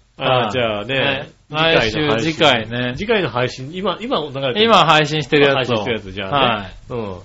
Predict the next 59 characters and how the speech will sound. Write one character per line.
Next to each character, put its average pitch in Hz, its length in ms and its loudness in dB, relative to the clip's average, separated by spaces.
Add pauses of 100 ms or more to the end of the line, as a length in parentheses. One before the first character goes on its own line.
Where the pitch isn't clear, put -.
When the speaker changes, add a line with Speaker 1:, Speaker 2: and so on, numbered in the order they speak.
(520)
Speaker 2:
聞 131 160 -4
い 107 40 -12
て。 110 300 -2
Speaker 1:
聞 120 100 -6
い 107 40 -8
て。 113 400 -4 (260)
Speaker 2:
は 120 300 -2
い。 127 40 -2
Speaker 1:
で、 120 140 -2
感 131 240 -4
想 127 160 -2
を 123 60 2
言 127 140 0
え - 20 -2
ば 107 100 -2
い 92 60 -6
い - 20 -14
の 95 80 -14
ね。 180 240 -8
Speaker 2:
は 135 260 0
い、 - 40 -12
感 147 200 2
想 143 100 -2
言 139 100 2
っ - 20 -4
て 139 140 -8
み 127 100 -8
て 117 80 -10
く 104 80 -10
だ 92 120 -16
さ 92 140 -18
い。 - 100 -12
Speaker 1:
罰 185 280 -4
ゲ 285 200 6
ー - 20 4
ム 151 60 2
だ 123 100 2
よ、 104 60 0
だ 104 80 0
っ - 100 -8
て、 120 60 -6
ま 117 120 -2
ず 113 80 -10
聞 - 80 -6
か 180 160 6
な - 0 -
き 180 40 6
ゃ 185 80 6
い - 20 6
け 131 200 6
な - 100 6
い。 - 20 2
Speaker 2:
<laughs> - 0 -
い 185 40 6
や 170 200 6
い - 20 10
や 143 200 6
い - 20 4
や。 110 220 0